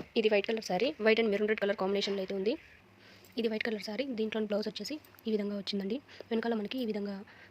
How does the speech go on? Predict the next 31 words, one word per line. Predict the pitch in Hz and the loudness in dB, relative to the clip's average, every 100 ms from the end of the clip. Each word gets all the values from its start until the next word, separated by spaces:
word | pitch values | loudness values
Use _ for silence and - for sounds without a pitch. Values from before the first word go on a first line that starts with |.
| - - - - - | -20 -20 -20 -12 -2
బ్లౌజ్ | 233 254 | 0 0
స్టిచ్ | 226 | 0
చేసేటప్పుడు | 220 214 214 208 | -2 -2 -4 -2
బార్డర్ | 208 208 | 0 0
అయితే | 202 | -2
వచ్చి | 196 202 | -4 -6
ఉంటుంది | 190 | -4
కదా, | 208 294 220 | -4 -4 -2
అది | 208 | -2
ఈ | |
విధంగా | 208 214 208 | 0 -2 -4
పెట్టేసి | 214 208 220 | -4 -2 -2
మనకి | 202 226 | -2 -4
స్టిచ్ | 208 214 | -2 -2
చేసేసి | 214 294 - - - 226 | -2 -8 -10 -20 -4 0
ఈ | |
విధంగా | 220 208 202 | 2 0 -2
అయితే | 190 214 | -2 -2
డె-, | 214 208 214 | -6 -6 -6
పెట్టించారు. | 214 - 202 269 - - - - - - - - - - - - - - - - | -4 -2 -4 -4 -8 -16 -16 -18 -18 -18 -18 -18 -18 -16 -16 -16 -18 -18 -12 -2
ఇంకా | 247 | 0
హ్యాండ్స్ | 226 226 - | 2 0 2
కూడా | 233 226 | 2 4
ఈ | |
విధంగా | 220 220 214 | 4 2 2
బీడ్, | 208 - - - - | 2 0 -14 -14 2
బీడ్ | 214 214 | 4 4
కలర్ | 214 196 | 2 2
ఉంటుంది | 196 202 | 0 -2
కదా | 196 | 0
బీడ్స్, | 196 - | 0 -2